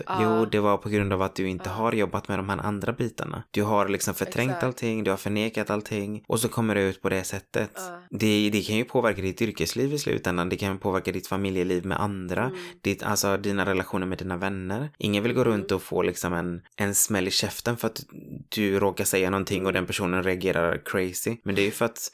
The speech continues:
Speaker 2: den har så mycket själv som den måste bearbeta. Och det är
Speaker 1: Ja,
Speaker 2: viktigt
Speaker 1: exakt.
Speaker 2: att man gör det. Det är verkligen viktigt, alltså. Nej, så det är skitbra i alla fall att du faktiskt sökte
Speaker 1: Ja,
Speaker 2: hjälp och
Speaker 1: absolut.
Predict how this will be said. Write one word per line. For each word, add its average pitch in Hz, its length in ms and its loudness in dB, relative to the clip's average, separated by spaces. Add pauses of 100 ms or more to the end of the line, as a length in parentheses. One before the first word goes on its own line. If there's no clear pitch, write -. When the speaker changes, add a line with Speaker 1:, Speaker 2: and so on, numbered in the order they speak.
Speaker 2:
den 107 140 2
har 104 180 0
så 104 140 2
mycket 101 300 0
själv 143 380 -2
som 104 360 -2
den 98 180 -2
måste 95 280 -4
bearbeta. 95 680 -2 (200)
Och 92 80 -4
det 98 80 0
är 101 40 2
Speaker 1:
Ja, 101 60 -2
Speaker 2:
viktigt - 220 -4
Speaker 1:
exakt. 104 100 -2
Speaker 2:
att 104 140 -2
man 101 140 -2
gör 123 260 -4
det. 101 220 -4 (100)
Det 104 180 -2
är 104 40 0
verkligen 107 300 0
viktigt, - 400 -4
alltså. - 280 -6 (260)
Nej, 113 380 -6
så - 140 2
det 123 60 6
är 131 200 6
skitbra 131 480 2
i 127 40 6
alla 127 120 2
fall 110 160 2
att 92 120 2
du 110 140 4
faktiskt 107 340 -2
sökte - 260 0
Speaker 1:
Ja, 107 60 4
Speaker 2:
hjälp 90 220 0
och 90 220 0
Speaker 1:
absolut. - 220 -10